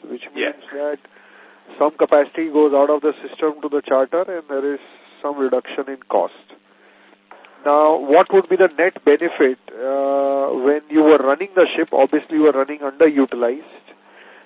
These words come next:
Speaker 1: So when you were running the ship versus you putting it on charter,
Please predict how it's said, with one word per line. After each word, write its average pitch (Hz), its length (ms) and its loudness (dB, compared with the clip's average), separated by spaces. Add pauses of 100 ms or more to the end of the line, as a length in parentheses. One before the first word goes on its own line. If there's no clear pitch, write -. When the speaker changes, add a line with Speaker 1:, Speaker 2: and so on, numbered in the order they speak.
(120)
Speaker 1:
So 139 80 0
when 143 140 4
you 156 80 0
were 156 100 6
running 151 340 0
the 180 120 2 (120)
ship 175 200 0
versus 147 640 -2
you 160 360 0
putting 160 260 0
it 160 100 -2
on 151 180 0
charter, 139 560 0